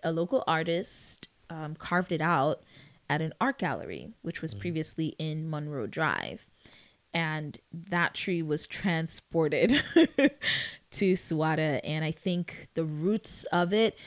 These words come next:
Speaker 1: at least when I met the tree, I saw it more as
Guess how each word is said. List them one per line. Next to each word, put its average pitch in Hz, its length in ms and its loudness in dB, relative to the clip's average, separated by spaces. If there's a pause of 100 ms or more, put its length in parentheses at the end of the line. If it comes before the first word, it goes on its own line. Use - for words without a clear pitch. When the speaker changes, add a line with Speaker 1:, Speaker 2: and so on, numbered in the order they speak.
(160)
Speaker 1:
at 214 100 4
least 302 240 2
when 240 200 2
I 180 200 0
met 151 240 -2
the 120 80 -8
tree, 147 480 -6 (500)
I 180 100 4
saw 202 260 0
it 180 140 4
more 156 300 -2
as - 560 -6